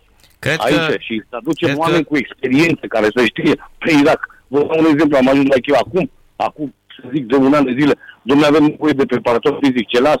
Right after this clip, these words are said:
Speaker 2: bă, că aduce bucătar, că e tot aia.” Păi, vă dați seama ce să pricep la fotbalul românesc, care co-,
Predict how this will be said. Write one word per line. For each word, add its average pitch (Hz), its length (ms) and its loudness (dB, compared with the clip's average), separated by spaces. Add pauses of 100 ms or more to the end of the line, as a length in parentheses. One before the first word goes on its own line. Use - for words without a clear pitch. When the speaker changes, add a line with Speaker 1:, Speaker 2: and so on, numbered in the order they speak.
Speaker 2:
bă, 156 80 2
că 123 100 0
aduce 127 220 -2
bucătar, 120 440 -2
că 110 80 -4
e 107 40 2
tot 113 180 -2
aia.” - 180 -8 (160)
Păi, - 140 -6 (100)
vă 123 180 0
dați 131 260 -2
seama 143 220 2
ce 135 100 -2 (220)
să 139 80 0
pricep 120 280 0
la 120 100 2
fotbalul 120 380 -2
românesc, 113 220 0 (140)
care 101 200 -2
co-, 104 220 -4